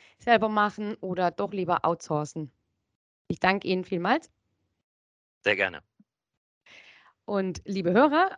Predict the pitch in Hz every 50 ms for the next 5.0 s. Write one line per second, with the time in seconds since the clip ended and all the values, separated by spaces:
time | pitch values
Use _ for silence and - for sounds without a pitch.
0 | - _ 190 214 214 208 185 - - 190 175 - 180 - 285 339 349 311 285 320
1 | 330 - - - - 233 254 285 269 - 233 220 - - 214 208 - - 175 -
2 | - 156 - - - 220 277 311 - - 247 247 247 - - - 160 175 180 -
3 | 196 196 190 - - - 139 - - - 143 143 143 - - - - 143 131 123
4 | - 190 190 - - 226 254 262 - 254 247 262 269 - - - - 165 180 196